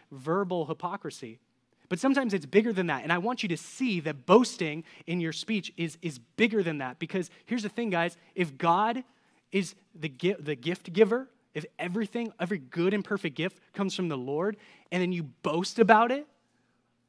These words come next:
right? That's you taking ownership and authority over something that's, that wasn't yours to begin with. It was a gift given to you.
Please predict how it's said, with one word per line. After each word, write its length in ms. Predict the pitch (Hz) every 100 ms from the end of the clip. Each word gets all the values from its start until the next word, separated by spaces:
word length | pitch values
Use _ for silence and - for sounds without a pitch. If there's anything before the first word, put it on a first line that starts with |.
| _
right? 240 | 156 202 220 _ _ _ _ _
That's 180 | 208 220
you 240 | 180 226
taking 380 | 247 240 214 185 -
ownership 640 | 190 247 226 - 175 165
and 120 | 175
authority 360 | 156 202 214 202
over 140 | 175
something 380 | 165 202 180 175
that's, 200 | 165 - -
that 180 | 165 170
wasn't 480 | 135 156 202 220 143
yours 260 | 180 202 196
to 80 | 170
begin 280 | 147 247
with. 160 | 185 101 _ _ _ _ _ _ -
It 40 |
was 120 | 208
a 40 | 185
gift 480 | 123 190 233 - -
given 300 | 214 226 143
to 140 | 123
you. 180 | 101